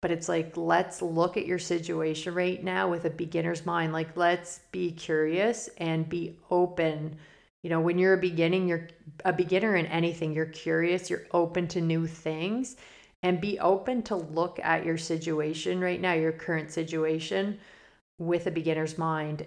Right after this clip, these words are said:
And it's okay to ask for support. It's okay to get support. And now I'm, I'm just seeing all these different random scenarios coming up. Like, for instance, if you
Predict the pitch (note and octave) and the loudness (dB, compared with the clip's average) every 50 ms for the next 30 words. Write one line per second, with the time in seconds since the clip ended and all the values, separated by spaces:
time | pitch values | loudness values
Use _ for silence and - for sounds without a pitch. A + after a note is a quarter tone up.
0 | - - E3 D#3+ D#3+ D#3+ D#3+ D#3+ D#3 D#3 D#3 D#3 D3+ - - _ _ _ _ _ | -6 -4 -2 0 0 0 0 -2 -2 -4 -6 -8 -10 -16 -20 _ _ _ _ _
1 | _ _ _ _ _ - G#3 G#3+ - G#3 G3+ G3 G3 - - F3 E3+ E3 E3 E3 | _ _ _ _ _ -4 -4 -2 0 0 0 0 0 -2 -2 0 2 2 2 0
2 | E3 E3 E3 - - F3 E3 E3 E3 D#3+ D#3+ D#3 D#3 D#3 D#3 D3+ D3+ - - _ | -2 -4 -8 -6 -4 -2 0 0 2 0 0 -2 -2 -2 -4 -4 -8 -12 -16 _
3 | - - - E3+ E3 - - - - E3+ E3 - - E3 - - - E3+ D#3 C#3+ | -10 -8 -8 -8 -8 -10 -14 -12 -10 -8 -8 -6 -8 -8 -8 -4 -2 -2 -2 -2
4 | C#3+ - - F3 - G#3+ G#3 G3+ G#3 - F#3+ F3+ F3+ F3 E3+ E3 F3 E3 E3 - | -2 -6 -10 -6 -2 0 0 0 0 0 0 2 2 0 0 -2 -2 -2 -2 -2
5 | - F3 E3 - - F3 E3 D#3+ - - E3 E3+ F3 F3+ F#3 F#3 F3+ - G3+ G#3 | -4 -6 -2 0 2 2 2 2 0 0 2 4 8 8 8 8 6 2 2 2
6 | A#3 B3 A#3+ - A#3+ A#3 A3 F#3+ F3+ F#3+ G#3 F#3+ - F#3 - - - E3+ E3 E3+ | 2 2 2 4 4 6 6 6 4 4 2 2 2 0 0 -2 -2 -2 0 2
7 | E3+ E3+ E3+ F3 E3+ E3 - - - - - - - - E3 D#3 D#3 D#3 D#3+ D#3+ | 2 2 2 0 0 -4 -6 -12 -18 -20 -20 -4 0 2 2 2 4 4 6 6
8 | D#3+ D#3 D#3 D#3 D#3 D#3 E3 D#3+ D#3 D#3 D#3 D#3 D#3 D#3 D#3 D#3+ D#3+ D#3+ D#3 D#3 | 6 6 4 0 0 0 0 0 0 0 -2 -2 -2 -4 -2 -2 0 0 0 -2
9 | - - E3 D#3+ D#3 D#3 D#3 D#3 - - D#3 D#3+ - - - E3 D#3+ D#3+ D#3+ D#3+ | -4 -4 -2 -2 -2 -2 -4 -6 -6 -4 -4 -4 -6 -2 0 0 0 0 -2 -6
10 | D#3 D#3+ D#3 D#3 D#3 D#3 D#3 D#3 D#3 D#3 | -4 -2 0 0 0 0 0 -2 -2 -4